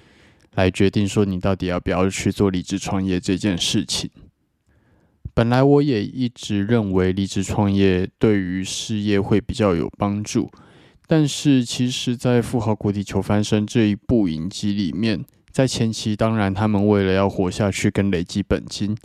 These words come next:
他们还是必须要做一些自己不喜欢的工作，甚至是刷马桶或者是，呃，帮别人打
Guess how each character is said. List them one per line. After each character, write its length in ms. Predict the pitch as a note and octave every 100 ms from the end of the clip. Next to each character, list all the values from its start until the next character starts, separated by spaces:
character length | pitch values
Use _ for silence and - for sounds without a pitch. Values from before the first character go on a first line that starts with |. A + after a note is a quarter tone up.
| - - _ -
他 120 | A#2
们 120 | G#2+
还 140 | G2
是 180 | G2 A#2
必 160 | G2+ G#2+
须 160 | - G#2
要 180 | G2
做 260 | G2+ A2 G2+
一 60 | G2
些 180 | G2+
自 160 | F#2+ G#2
己 160 | - F#2
不 160 | G#2+
喜 240 | G#2 - -
欢 240 | G#2 G#2
的 240 | G2+ C#2
工 260 | - A2 A2
作， 300 | - A2+ - _ _ _ _ _ _ _ _ _ _ _ _ _
甚 260 | - - A#2
至 160 | - A2
是 300 | - A2 G#2
刷 180 | -
马 220 | G#2+ G2+ G2
桶 320 | - F#2 F#2
或 180 | G#2+ G2
者 200 | F2 F#2
是， 520 | - A2 G2 F2+ - -
呃， 380 | F2+ B1 D#2 - _ _ _ _ _ _ - _ -
帮 180 | - A2+
别 140 | A#2 G2+
人 220 | F#2+ G2
打 180 | F#2+